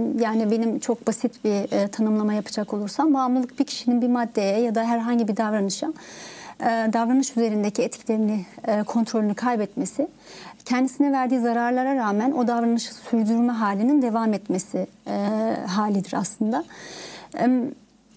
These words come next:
eskiden bağımlılık daha çok bir, e, karakter zafiyeti gibi görülürdü. Yani sanki, e, anormal insanlar bağımlı olur gibi düşünülürdü. Ancak, e, gelişen bilim ve yapılan araştırmaların,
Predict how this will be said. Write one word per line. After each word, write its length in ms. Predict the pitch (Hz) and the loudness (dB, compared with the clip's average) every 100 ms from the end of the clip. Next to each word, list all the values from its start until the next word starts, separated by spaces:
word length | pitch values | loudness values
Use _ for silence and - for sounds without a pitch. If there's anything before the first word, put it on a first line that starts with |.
| _ - | _ -4
eskiden 540 | 254 - 294 302 269 | -2 2 4 4 4
bağımlılık 480 | 269 269 285 294 294 | 4 4 4 2 0
daha 180 | 262 269 | 0 0
çok 380 | - 277 - | 0 -2 -2
bir, 180 | 262 262 | 0 0
e, 140 | 220 240 | 0 -2
karakter 560 | - 233 240 262 247 | 0 -2 0 0 0
zafiyeti 600 | 233 233 220 - 220 233 | 0 0 -2 -2 -2 0
gibi 200 | 214 208 | 0 2
görülürdü. 520 | 208 208 196 196 185 | 0 0 0 -2 0
Yani 280 | 208 208 220 | 0 2 0
sanki, 420 | 220 226 220 220 | 0 0 0 0
e, 500 | 226 226 214 226 220 | 0 0 0 0 0
anormal 460 | 220 233 240 226 220 | 2 2 2 2 0
insanlar 560 | 214 208 214 208 208 202 | -2 0 0 0 0 0
bağımlı 280 | 208 202 | 0 0
olur 220 | 196 190 185 | 0 0 0
gibi 240 | 196 185 | 0 0
düşünülürdü. 540 | 185 - 196 202 233 330 | -2 -2 -2 -2 -2 0
Ancak, 380 | 262 247 254 - | 0 0 -2 -2
e, 180 | 226 226 | 0 2
gelişen 520 | 226 220 - 240 226 | 0 0 0 0 2
bilim 260 | 220 226 | 2 2
ve 60 | 214 | 2
yapılan 320 | 208 - 214 | -2 -2 -2
araştırmaların, 760 | 214 214 214 - 214 202 202 | 0 -2 -4 -4 -2 0 0